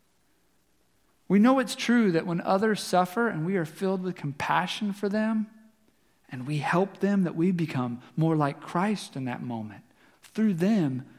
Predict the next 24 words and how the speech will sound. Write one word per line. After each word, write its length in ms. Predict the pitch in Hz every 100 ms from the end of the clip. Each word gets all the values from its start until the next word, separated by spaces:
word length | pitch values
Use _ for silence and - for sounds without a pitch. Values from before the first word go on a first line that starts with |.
| - -
many 440 | 151 175 185 170
are 140 | 151 135
changed. 800 | - 208 190 117 104 101 - - _ _ _ _ _ _ _ _ _ _ _ _ _ _ _ 165
That 260 | 160 190
is 140 | 196 160
a 60 |
good 520 | 151 160 165 123 107 - _ _ _ -
that 120 | -
sometimes 600 | - 190 202 175 139 143
comes 320 | - 165 156
from 200 | - 160
evil. 360 | 165 156 113 - - _ _ _ _ _ _ _ _ _ _ _ _ _ _ _ _ _ _ _ _ _ _ _ - - -
When 280 | 170 214 220
evil 400 | 254 269 254 214
happens, 420 | 170 151 143 170
particularly 720 | 175 170 - 320 320 180 160 160
when 240 | 170 170
these 400 | 202 262 254 190
evils 420 | 202 170 151 143
happen, 480 | 170 147 139 131 135
let 240 | 196 262
us 240 | 254 240 190
show 380 | - 240 240 226
again 540 | 190 185 233 208 160